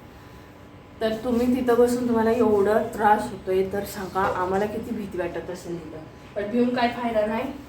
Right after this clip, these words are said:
एक एक करून उशीर होईल, पण पकडते. पण कसं आहे, इथं दिल्लीमध्ये भीतीच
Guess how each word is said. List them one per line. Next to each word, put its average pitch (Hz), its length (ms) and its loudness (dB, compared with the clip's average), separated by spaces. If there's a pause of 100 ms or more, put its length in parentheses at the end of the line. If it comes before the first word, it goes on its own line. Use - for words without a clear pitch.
(1000)
एक 196 160 -4
एक 202 160 -6
करून 214 180 -2
उशीर 220 340 -2
होईल, 226 280 2
पण 233 160 -4
पकडते. 202 520 -4 (440)
पण 214 100 -10
कसं 254 300 -6
आहे, 247 420 -4 (1120)
इथं 233 220 -2
दिल्लीमध्ये 233 500 2
भीतीच 226 340 -4